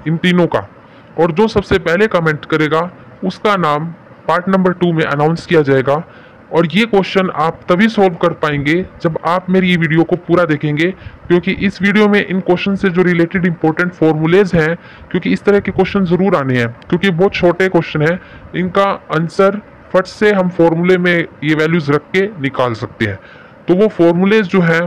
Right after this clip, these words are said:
वो इस वीडियो में हम आके डिस्कस करेंगे। जब आप इस वीडियो को पूरा देख लेंगे आपको ये क्वेश्चन समझ में आ जाएंगे। तो फ्रेंड्स,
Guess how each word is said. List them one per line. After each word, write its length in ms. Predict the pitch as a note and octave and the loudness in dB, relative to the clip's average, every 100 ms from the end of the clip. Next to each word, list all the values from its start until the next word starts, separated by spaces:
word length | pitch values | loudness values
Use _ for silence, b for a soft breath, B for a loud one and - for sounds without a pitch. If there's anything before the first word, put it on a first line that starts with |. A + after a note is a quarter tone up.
| E3+ | 0
वो 100 | F#3 | 0
इस 180 | - - | -2 -2
वीडियो 240 | F3 G#3 | 0 2
में 100 | G3+ | 2
हम 100 | F#3+ | 2
आके 200 | E3+ F3 | 0 0
डिस्कस 380 | E3+ - F3 E3+ | -2 0 0 0
करेंगे। 360 | D3 C#3 C3+ F3 - B B B | -2 -2 0 -2 -4 B B B
जब 160 | C3+ F3+ | -2 0
आप 140 | F#3+ | 0
इस 140 | G3+ E3+ | -2 -2
वीडियो 220 | E3+ F#3+ | 0 0
को 120 | E3+ | -2
पूरा 240 | - E3+ D3+ A#2+ | -2 0 0 0
देख 200 | E3 F#3+ | 0 2
लेंगे 300 | F#3+ G3 G#3 | 0 2 0
आपको 360 | B2+ D#3 - | 0 -2 0
ये 60 | E3+ | 0
क्वेश्चन 280 | D3+ - D#3+ | 0 -4 -4
समझ 320 | D#3 D3+ C#3+ | -2 -4 -2
में 140 | D3+ - | -4 -2
आ 100 | A#2+ | -2
जाएंगे। 380 | C3+ D#3 E3+ G3 G3 B B - | 0 0 0 -2 -4 B B -4
तो 80 | E3+ | -2
फ्रेंड्स, 400 | E3+ E3+ G3 | 0 -2 -2